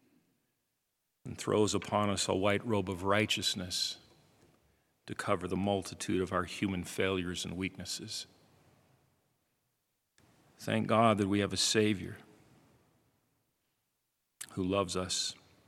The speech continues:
in spite of who we are and just the way we are. All Saints' Day reminds us of the people that God calls us to be.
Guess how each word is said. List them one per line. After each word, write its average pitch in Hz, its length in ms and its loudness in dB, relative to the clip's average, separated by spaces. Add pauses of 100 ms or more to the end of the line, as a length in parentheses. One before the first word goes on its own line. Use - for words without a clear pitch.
(1000)
in 87 120 -6
spite 107 420 4
of 92 140 0
who 90 100 -2
we 90 200 0
are 85 260 -4 (1400)
and 90 120 -4
just 92 320 -2
the 101 60 -2
way 92 220 2
we 87 160 -6
are. 85 260 -8 (2250)
All 113 160 -2
Saints' 117 400 0
Day 87 240 -4 (1600)
reminds 117 560 2
us 113 200 2
of 98 120 -2
the 101 120 -4
people 127 400 0
that 104 180 2
God 110 320 4
calls 110 500 2
us 101 200 -4
to 98 100 -8
be. 90 380 -2